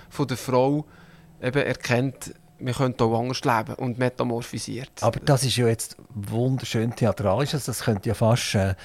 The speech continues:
Speaker 2: ein Pilcher-Film sein oder so etwas, oder? Die bösen Unternehmer, die ganz, ganz bösen Leute dort, oder?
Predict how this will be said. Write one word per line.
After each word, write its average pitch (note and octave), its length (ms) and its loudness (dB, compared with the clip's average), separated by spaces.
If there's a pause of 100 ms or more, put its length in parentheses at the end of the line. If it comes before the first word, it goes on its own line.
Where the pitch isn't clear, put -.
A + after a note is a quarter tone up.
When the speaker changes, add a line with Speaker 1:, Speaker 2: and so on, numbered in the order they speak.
(300)
Speaker 2:
ein A2 160 -4
Pilcher-Film C#3+ 840 0
sein C3+ 320 -2
oder A2 180 -2
so A#2 260 0
etwas, C3+ 360 -4
oder? B2+ 240 -2 (280)
Die A2+ 120 4
bösen B2+ 480 4
Unternehmer, G#2+ 580 2
die A2+ 180 -4
ganz, A2 320 -4
ganz - 540 -6 (160)
bösen G#2 480 0
Leute C3+ 240 -4
dort, C#3+ 320 -4
oder? D3+ 220 -4